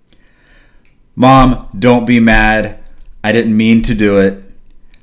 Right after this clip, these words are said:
I'll tell you everything that happened, and I'm really sorry.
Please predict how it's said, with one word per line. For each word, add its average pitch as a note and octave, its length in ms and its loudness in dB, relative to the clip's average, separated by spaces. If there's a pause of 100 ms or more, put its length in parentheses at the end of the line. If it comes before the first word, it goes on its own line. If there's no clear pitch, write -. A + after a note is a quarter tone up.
(160)
I'll G#2 80 -4
tell A2+ 220 -2
you G#2+ 160 0
everything A#2+ 520 2
that A#2 180 0
happened, F#2+ 600 -4 (560)
and G2 720 -4 (480)
I'm G2+ 160 -2
really G2+ 240 0
sorry. F2 640 -6